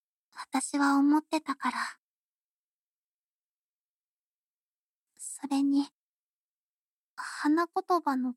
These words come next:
ことも、あったし。うん。バカ。もうあなたも知ってる。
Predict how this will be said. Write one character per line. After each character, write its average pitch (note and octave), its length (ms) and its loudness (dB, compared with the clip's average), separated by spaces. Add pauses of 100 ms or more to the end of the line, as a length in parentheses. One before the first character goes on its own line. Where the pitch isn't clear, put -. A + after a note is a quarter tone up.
こ - 200 -20
と C4+ 120 -2
も、 B3 240 0 (920)
あ C4 100 -6
っ B3+ 60 -10 (280)
た B3 240 -18
し。 - 360 -20 (3500)
う C#4 40 -4
ん。 C4 280 -4 (2750)
バ C#4+ 160 2 (140)
カ。 - 260 -10 (1800)
も C4 60 4
う C#4 40 6 (360)
あ A#3 60 -2
な C4 160 0
た D4 160 4
も A3+ 160 2
知 - 20 -14
っ - 40 -16 (280)
て C4 100 -4
る。 C4+ 80 -4